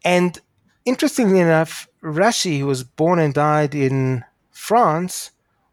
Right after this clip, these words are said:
almost conceded to the authority of Spain on the basis of this pasuk,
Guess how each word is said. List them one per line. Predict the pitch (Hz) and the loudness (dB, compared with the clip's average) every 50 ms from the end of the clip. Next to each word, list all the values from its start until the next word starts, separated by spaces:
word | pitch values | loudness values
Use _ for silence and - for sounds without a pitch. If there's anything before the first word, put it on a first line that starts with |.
| _ _ | _ _
almost | - 226 247 254 247 233 220 - - - | -2 0 2 4 4 2 2 0 -2 -4
conceded | - - 185 175 - - - - - 240 254 254 196 190 165 143 | -4 -2 -2 -2 -2 -2 -2 -2 -2 0 0 2 2 2 0 0
to | - - - - 185 180 | -4 -10 -8 -6 -4 -2
the | 160 170 156 | 0 0 -2
authority | 147 - - - 214 214 214 202 190 - - 170 | -2 -2 -6 -4 0 0 2 2 0 -2 -4 -4
of | 156 139 | -4 -4
Spain | - - - - - - - - 185 165 120 113 113 117 131 151 165 - _ _ _ _ _ _ _ _ _ _ _ _ _ _ _ _ _ _ _ _ _ _ _ _ _ _ - | -4 -4 -4 -4 -4 -4 -2 -2 -2 0 0 -2 -4 -4 -6 -6 -8 -12 _ _ _ _ _ _ _ _ _ _ _ _ _ _ _ _ _ _ _ _ _ _ _ _ _ _ -6
on | 156 156 | -2 -2
the | 151 | -2
basis | 131 - 151 156 156 - - 165 - - | 0 0 0 0 0 0 -2 -2 -4 -4
of | - - 147 131 - - | -4 -4 -4 -4 -2 -2
this | 147 143 127 - - - - - - _ _ _ _ _ _ _ _ _ _ _ _ | -2 -2 -2 -2 -6 -6 -8 -10 -14 _ _ _ _ _ _ _ _ _ _ _ _
pasuk, | - 175 147 - - 123 - - - | -6 -4 -4 -4 -6 -10 -14 -16 -20